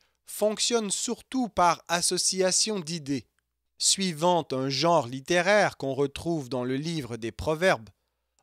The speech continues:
on peut toutefois y discerner trois cycles. Une double introduction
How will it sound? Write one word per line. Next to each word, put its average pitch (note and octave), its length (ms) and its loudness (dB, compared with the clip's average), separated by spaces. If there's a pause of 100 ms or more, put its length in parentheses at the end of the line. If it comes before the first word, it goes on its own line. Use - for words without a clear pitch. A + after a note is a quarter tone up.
(120)
on F#3+ 160 0
peut A#3+ 180 -4
toutefois A#3+ 480 -2
y E3+ 80 -4
discerner F#3+ 600 0
trois G3+ 360 0
cycles. A2 540 -2 (560)
Une F3+ 260 0
double E3 320 -2
introduction D#3+ 840 -2